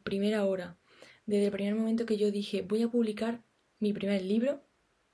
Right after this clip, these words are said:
aunque yo lo hice para mí, yo lo hice por tener yo mi libro en físico, pero dije, "Bueno, si en algún momento se vende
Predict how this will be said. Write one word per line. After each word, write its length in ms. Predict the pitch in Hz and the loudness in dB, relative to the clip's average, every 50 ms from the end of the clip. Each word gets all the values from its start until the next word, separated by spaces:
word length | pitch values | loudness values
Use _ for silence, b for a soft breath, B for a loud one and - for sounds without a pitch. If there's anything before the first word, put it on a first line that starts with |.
| _ _ _ _ _ _ _ _ - - - - | _ _ _ _ _ _ _ _ -20 -18 -10 -4
aunque 220 | 220 208 202 208 196 | -2 0 2 2 2
yo 80 | 208 | 4
lo 60 | 220 226 | 2 2
hice 200 | 214 - 220 214 | 2 0 -2 -2
para 240 | 214 196 185 175 | -2 -2 -4 -2
mí, 240 | 180 202 247 - - - - - - - _ _ _ _ _ _ _ _ _ _ _ _ _ - | -2 0 0 -2 -2 -8 -16 -20 -20 -20 _ _ _ _ _ _ _ _ _ _ _ _ _ -8
yo 160 | 208 208 220 | -6 -2 -2
lo 80 | 220 220 | -2 -2
hice 200 | 214 208 214 214 | -2 -2 -2 -2
por 180 | 214 208 196 | -2 -4 -8
tener 280 | 196 - 196 196 202 208 | -8 -8 -8 -6 -6 -4
yo 140 | 208 214 214 | 0 2 2
mi 100 | 214 208 | 4 4
libro 260 | 196 202 202 196 190 | 2 2 0 -2 -4
en 120 | 185 180 | -6 -6
físico, 500 | 175 - 208 208 208 226 233 - 254 262 B B B B B B B B | -6 -4 -4 -4 -2 -4 -6 -8 -8 -10 B B B B B B B B
pero 180 | - 202 208 | -2 -2 -2
dije, 240 | 202 190 180 - 196 | -2 -2 -4 -4 -2
"Bueno, 280 | 196 208 208 202 180 B B B B B | 0 0 0 0 -2 B B B B B
si 160 | - - 214 | -6 -4 -2
en 80 | 202 | -2
algún 260 | 190 190 190 208 233 247 | -2 -2 -2 0 0 2
momento 580 | 262 254 233 214 202 190 175 - 180 185 175 - _ _ _ _ _ _ | 2 0 0 -2 -2 -4 -4 -8 -10 -12 -14 -18 _ _ _ _ _ _
se 160 | - - 196 | -10 -6 -2
vende 360 | 196 208 208 208 180 - - | 2 4 4 4 4 2 -2